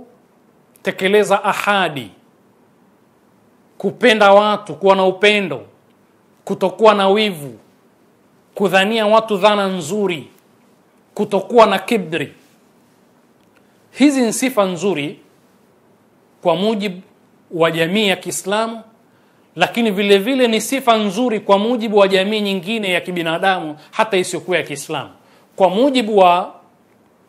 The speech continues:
hawa kina Karl Marx na wengine na fikra za kisoshalisti na kikomunisti,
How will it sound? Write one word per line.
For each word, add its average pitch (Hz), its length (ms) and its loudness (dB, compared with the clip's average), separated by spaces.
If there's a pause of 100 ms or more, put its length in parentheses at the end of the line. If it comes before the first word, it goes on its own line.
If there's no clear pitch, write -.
(360)
hawa 202 380 6
kina 165 220 -6
Karl 196 280 0
Marx 185 300 -8
na 170 80 -8
wengine 185 540 -8
na 170 140 -10
fikra 160 360 -10
za 139 120 -10
kisoshalisti 151 1400 -10
na 156 100 -8
kikomunisti, 151 720 -10